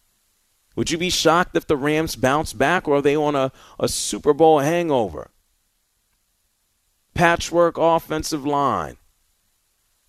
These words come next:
Trying to figure things out amongst the new receivers. Odell Beckham Junior saying, "Man, they not e-, even offering me real money. He may not return."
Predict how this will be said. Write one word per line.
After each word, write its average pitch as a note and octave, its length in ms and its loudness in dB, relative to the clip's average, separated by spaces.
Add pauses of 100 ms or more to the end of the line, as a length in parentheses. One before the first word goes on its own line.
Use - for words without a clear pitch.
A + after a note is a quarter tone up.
Trying E3 360 0
to C3+ 80 2
figure F3 420 0
things D3+ 340 -4
out D3 220 2
amongst C#3+ 420 -2
the C#3 120 -2
new E3 360 0
receivers. B2 720 -2
Odell D#3+ 400 2
Beckham D3+ 400 -2
Junior C#3 440 -4
saying, C3+ 440 -2 (460)
"Man, D#3+ 320 -2
they F#3 100 0
not E3 180 2
e-, D3 280 0
even D#3+ 240 -2
offering E3 400 0
me E3+ 120 -4
real F#3+ 280 2
money. G3+ 340 -2
He F3 160 -6
may G#3+ 160 0
not F#3+ 220 0
return." E3+ 520 -6